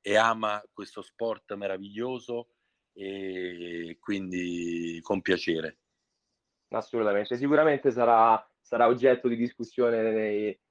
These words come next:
Speaker 2: nei prossimi podcast. Ti ringrazio nuovamente, io ricordo a tutti che siamo in chiusura, vi ricordo che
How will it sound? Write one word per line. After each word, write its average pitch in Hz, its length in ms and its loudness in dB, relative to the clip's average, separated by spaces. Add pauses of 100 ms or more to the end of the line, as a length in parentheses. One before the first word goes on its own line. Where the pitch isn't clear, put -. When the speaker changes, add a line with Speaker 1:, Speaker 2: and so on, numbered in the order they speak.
Speaker 2:
nei 120 140 2
prossimi 113 380 0
podcast. - 480 -2
Ti - 80 -4
ringrazio 143 420 0
nuovamente, 175 400 0
io 127 100 4
ricordo 113 320 0
a 113 40 -2
tutti 120 300 -8
che 110 80 -2
siamo 123 220 -6
in 135 60 -6
chiusura, 160 340 0
vi 101 100 -4
ricordo 110 360 -2
che 110 260 -2